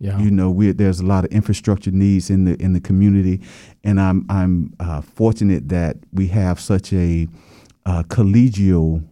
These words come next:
Speaker 2: um, uh, city commission
Speaker 1: Yes.
Speaker 2: to where, you know, that's led by Mayor Dyer, who truly wants to be inclusive, truly wants to ensure that everyone has opportunities,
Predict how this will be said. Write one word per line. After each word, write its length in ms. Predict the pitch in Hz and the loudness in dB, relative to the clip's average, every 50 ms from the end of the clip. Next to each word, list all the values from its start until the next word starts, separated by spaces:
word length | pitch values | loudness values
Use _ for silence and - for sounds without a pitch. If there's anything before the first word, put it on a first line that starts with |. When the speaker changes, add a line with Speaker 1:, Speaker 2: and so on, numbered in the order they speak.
| - - _ _ _ | -20 -20 _ _ _
Speaker 2:
um, 640 | 90 90 85 85 82 80 78 78 80 73 71 67 - - _ _ _ _ _ _ - - _ _ | -6 -4 -4 -4 -4 -4 -4 -4 -6 -6 -6 -8 -12 -16 _ _ _ _ _ _ -20 -20 _ _
uh, 280 | 90 87 80 80 78 73 | -4 -2 -2 -2 -4 -4
city 320 | - - - 147 120 113 | -4 0 0 2 2 0
commission 720 | 110 - - 90 95 104 107 101 - - 90 85 80 104 | -2 -2 -2 0 2 2 2 2 0 -2 -4 -2 -2 -4
Speaker 1:
Yes. 280 | 95 95 95 92 - - | -4 -6 -6 -8 -10 -6
Speaker 2:
to 120 | - 117 101 | -4 -4 -2
where, 280 | 92 104 98 95 92 | 0 0 0 0 0
you 140 | 78 92 110 | 0 0 0
know, 100 | 104 92 | 2 2
that's 200 | 90 87 82 73 95 | 2 0 0 0 0
led 340 | 95 101 101 98 90 71 76 | 2 2 2 2 2 0 -2
by 420 | 92 90 90 87 85 85 80 85 82 | -2 0 0 0 -2 -2 -4 -4 -4
Mayor 300 | - 92 98 92 90 87 | -2 0 2 2 0 0
Dyer, 500 | 76 98 101 98 95 92 87 82 80 82 - - - - - _ | 0 0 0 0 0 0 -2 -2 -4 -8 -10 -18 -20 -20 -12 _
who 160 | - 113 107 | -2 -2 -2
truly 560 | 110 - - - - 143 143 139 131 123 117 | -2 -4 -6 0 2 4 4 4 4 2 2
wants 260 | 107 98 104 104 101 104 | 2 2 2 0 0 0
to 80 | - | -2
be 160 | 95 87 98 92 | -2 0 2 2
inclusive, 720 | 90 90 - - - 123 117 110 - - 107 107 104 - - - - - _ _ _ | 2 0 0 0 2 2 2 2 0 -2 -4 -4 -4 -8 -14 -20 -20 -20 _ _ _
truly 400 | - - - 127 123 123 117 110 | -12 -6 -2 -2 0 0 0 0
wants 300 | 104 101 98 95 92 - | 0 0 -2 -2 -2 -2
to 260 | - 98 95 71 53 - - | -2 -2 -2 -2 -4 -6 -4
ensure 400 | 98 95 87 - - 117 104 92 | -4 -4 -4 -2 -2 0 0 2
that 180 | 90 87 - - | 0 -2 -4 -2
everyone 460 | - 107 104 92 104 92 92 98 95 92 | -2 0 0 2 0 0 2 0 0 0
has 320 | 85 101 95 90 87 - - | 0 0 -2 -2 -2 -4 -4
opportunities, 760 | 90 92 - - 85 - - 117 107 104 95 90 90 87 85 | -6 -4 -4 -6 -10 -2 0 2 2 4 2 0 -2 -4 -4